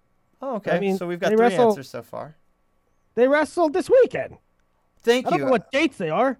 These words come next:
Speaker 1: Right. Well, that's what I asked.
Speaker 2: You know that other U S Americans are wrestling this weekend?
Speaker 1: I'm,
Speaker 2: Other than
Speaker 1: I'm aware. I'm well aware of that. Thank you. Thank you very
Speaker 2: Okay.
Speaker 1: much. Um, I don't know if you knew off the top of your head. I'm sorry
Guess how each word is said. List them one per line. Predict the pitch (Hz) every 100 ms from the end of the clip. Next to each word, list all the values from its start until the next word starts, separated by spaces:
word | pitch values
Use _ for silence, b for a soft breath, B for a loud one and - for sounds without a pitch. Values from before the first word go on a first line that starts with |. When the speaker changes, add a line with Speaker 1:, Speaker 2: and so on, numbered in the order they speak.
| 220
Speaker 1:
Right. | 226 262 180 123
Well, | 139 139
that's | 147 151 -
what | 170 180 _ _
I | 208 208
asked. | 123 104 -
Speaker 2:
You | 302
know | 320
that | 311
other | 233 262 285
U | 269
S | 262 269
Americans | 254 262 262 277 - _ _
are | 254
wrestling | 240 247 277 277
this | 269
weekend? | 254 262 233
Speaker 1:
I'm, | 226
Speaker 2:
Other | 208 220
than | 214 190 _ -
Speaker 1:
I'm | 147 220
aware. | 247 226 226 214 -
I'm | 123 123
well | 160 160
aware | 110 107
of | 107
that. | 104 107 _
Thank | 127 120
you. | - - _ _ _ _ _ _
Thank | 117
you | 131
very | 156 170
Speaker 2:
Okay. |
Speaker 1:
much. | 196 - _ _ _ _ _ _ -
Um, | 107 104
I | 131
don't | 143
know | 147
if | 147
you | 147
knew | 151
off | 147
the | 147
top | - 139
of | -
your | 139
head. | 156 113
I'm | 113
sorry | - 123 127 113